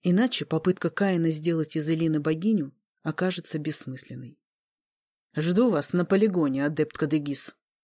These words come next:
произнес темный бог, понимая, что вновь начинает злиться, и исчез в портале.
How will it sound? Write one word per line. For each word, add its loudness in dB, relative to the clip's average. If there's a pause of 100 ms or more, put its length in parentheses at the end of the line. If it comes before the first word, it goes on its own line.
(160)
произнес 0
темный 2
бог, 0
понимая, 0
что -2
вновь -2
начинает -2
злиться, -8 (440)
и 2
исчез -2
в -16
портале. -8